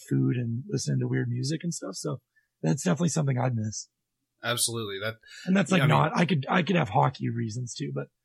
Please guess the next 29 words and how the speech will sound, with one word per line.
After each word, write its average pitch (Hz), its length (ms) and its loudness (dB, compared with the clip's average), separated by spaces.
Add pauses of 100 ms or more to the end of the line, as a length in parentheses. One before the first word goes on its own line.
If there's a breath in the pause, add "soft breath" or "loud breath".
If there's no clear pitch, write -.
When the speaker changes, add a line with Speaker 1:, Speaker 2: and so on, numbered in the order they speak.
(480)
Speaker 2:
Well, 190 160 6
yeah, 107 180 4
but 180 100 6
I - 40 2
Speaker 1:
outside 143 180 4
Speaker 2:
mean 135 80 2
Speaker 1:
of 123 80 0
hockey, 127 340 0
that 135 160 -6
would 196 80 -10
be 220 100 -10
it. 220 140 -10 (400)
Speaker 2:
Sure. 143 320 0
And, 104 160 -6
um, 101 440 -6
you 110 100 -4
know, 101 220 -6 (120)
you've, 110 280 -8
you've 110 220 -8
basically 113 380 2
just 107 200 -4
described 110 420 0
a 101 40 -10
great 104 220 -6
flashback 92 680 -4
from - 180 -14
The 87 80 -12
Walking 90 360 -8
Dead. 82 220 -6